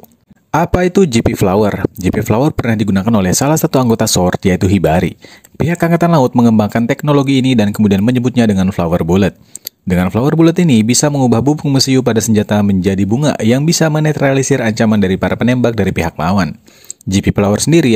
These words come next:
adalah teknologi milik Vegapunk di mana dia pernah mendapatkan perdamaian Ibel karena hal ini. Julukan Brook pada awalnya adalah Brook si Senandung. Mungkin ini ada hubungannya dengan kebiasaannya, yaitu bersenandung karena memang para member dari Rumbar Pirates senang bernyanyi.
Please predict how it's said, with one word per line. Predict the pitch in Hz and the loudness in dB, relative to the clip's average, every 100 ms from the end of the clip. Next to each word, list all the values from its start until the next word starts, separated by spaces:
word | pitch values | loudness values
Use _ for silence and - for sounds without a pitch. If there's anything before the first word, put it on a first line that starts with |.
| 92 | 0
adalah | 90 | -2
teknologi | 95 110 117 113 117 123 | -2 -2 0 0 0 -2
milik | 104 | -2
Vegapunk | - 98 101 127 | 0 -2 0 0
di | 120 | 2
mana | 101 95 | 2 2
dia | 104 | 2
pernah | 127 151 143 | 0 -2 -2
mendapatkan | 117 101 107 101 98 _ _ - | -2 -2 -2 -2 -4 _ _ -6
perdamaian | 123 104 101 101 101 101 | -2 0 0 0 2 0
Ibel | 110 117 110 82 | 0 0 0 -2
karena | - 92 107 | -4 -2 0
hal | 90 87 | 0 -2
ini. | 95 87 82 - _ _ _ - | -2 -2 -6 -18 _ _ _ -8
Julukan | 104 123 139 180 | -2 -2 0 0
Brook | 175 226 - | 0 -2 -2
pada | 170 147 143 | 0 2 2
awalnya | 175 139 110 | 2 0 2
adalah | 104 107 | 0 0
Brook | 104 - | -2 -2
si | 117 | -2
Senandung. | 110 98 90 107 101 80 - - - | 0 0 0 0 -2 -4 -14 -18 -2
Mungkin | 160 202 120 | 0 2 0
ini | 123 139 139 | 2 0 0
ada | 139 | 0
hubungannya | 131 165 180 180 | 0 0 2 2
dengan | 165 151 | 4 2
kebiasaannya, | 117 107 95 - 98 127 123 | 2 2 2 0 0 0 2
yaitu | 120 123 143 147 | 2 0 2 0
bersenandung | 131 120 135 127 123 131 127 | 0 0 0 0 0 0 0
karena | 127 123 | 0 0
memang | 139 175 156 151 | 2 2 2 2
para | 139 120 | 0 0
member | 120 107 104 | 0 0 0
dari | 90 85 87 | 0 0 0
Rumbar | 123 139 135 | 0 0 -2
Pirates | 131 120 95 - | -2 -2 -2 -2
senang | 120 120 117 | -2 -2 -2
bernyanyi. | 95 85 85 95 82 | -2 -2 -2 -2 -4